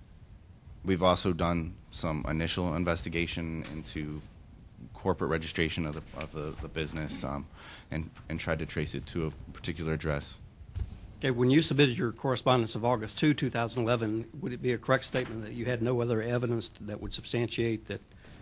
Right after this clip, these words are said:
Speaker 2: Mister Raines was in violation of the ordinance with respect to the R one classification?
Speaker 1: Um, no, as I said before, these are, are, are two different notices of violation.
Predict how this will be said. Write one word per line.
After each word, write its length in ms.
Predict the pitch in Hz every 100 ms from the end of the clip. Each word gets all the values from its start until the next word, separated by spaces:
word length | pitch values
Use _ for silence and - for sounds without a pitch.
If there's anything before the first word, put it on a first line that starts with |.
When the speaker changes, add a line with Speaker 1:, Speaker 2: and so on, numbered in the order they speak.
| - - -
Speaker 2:
Mister 240 | 131 -
Raines 360 | 117 123 123 117
was 180 | 107 107
in 120 | 110
violation 640 | 110 113 110 113 110 117
of 80 | 107
the 100 | 110
ordinance 380 | 110 110 104 110
with 200 | 98 -
respect 380 | - 113 107 -
to 140 | 107
the 140 | 110 101
R 160 | 113
one 240 | 110 110 110
classification? 800 | 110 104 - - 117 107 117 - - - - - - - - - - - - - - - - -
Speaker 1:
Um, 420 | 92 98 98 - - - - - - - - - - - - - - - - - - - - - - - - - - - 98
no, 280 | 101 101
as 180 | 98 104
I 60 | 107
said 200 | 117 101
before, 420 | 95 - 101 95
these 360 | 90 90 90 92
are, 200 | 85 -
are, 180 | 85 80 -
are 120 | 85
two 360 | 82 - 104 87
different 480 | 90 85 85 80 - - - 76
notices 520 | 92 90 85 87 85
of 60 |
violation. 680 | 80 80 82 82 - 87 85